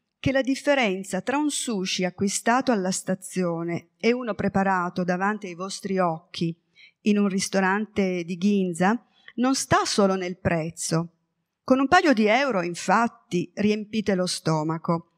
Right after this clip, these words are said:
ma per nutrirlo si parte oggi da cinquanta euro in su. I giapponesi, come oramai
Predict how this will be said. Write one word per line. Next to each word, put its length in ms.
ma 120
per 440
nutrirlo 1120
si 240
parte 500
oggi 380
da 100
cinquanta 600
euro 180
in 100
su. 240
I 80
giapponesi, 680
come 260
oramai 520